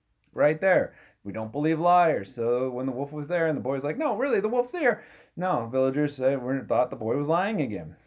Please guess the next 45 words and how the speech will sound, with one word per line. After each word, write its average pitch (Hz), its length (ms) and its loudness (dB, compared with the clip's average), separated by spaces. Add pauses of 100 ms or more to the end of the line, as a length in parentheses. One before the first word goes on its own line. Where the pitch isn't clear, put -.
(160)
All 147 100 4
right, 147 280 4
and 165 160 -4
then 196 160 -2
the 180 120 -6 (120)
final 214 280 4
piece 214 200 -6
of 208 80 -2
evidence. 180 400 2 (240)
It 185 160 -8
took 220 340 -4
years 233 960 0
of 127 120 -6
hard 156 340 6
work 139 340 2
for 151 220 -2
them 165 240 0
to 175 80 -6
start 180 360 0
believing 220 520 -4
him 156 120 0
again. 113 400 -6
So 160 280 2
for 165 180 -2
them 196 240 -4
to 175 60 -8
start 202 320 -2
believing 180 440 -2
a 139 80 -4
liar 196 460 2
again, 147 520 -2 (800)
it 170 140 -4
took 208 160 0
years. 214 800 -2 (220)
So 117 340 2
there's 135 200 2
my 165 200 -2
evidence. 139 460 0
I 101 60 -16
think 160 220 -8
I'm 147 140 -2
on 139 120 0
the 123 80 -4
right 110 260 -2
track. - 340 -6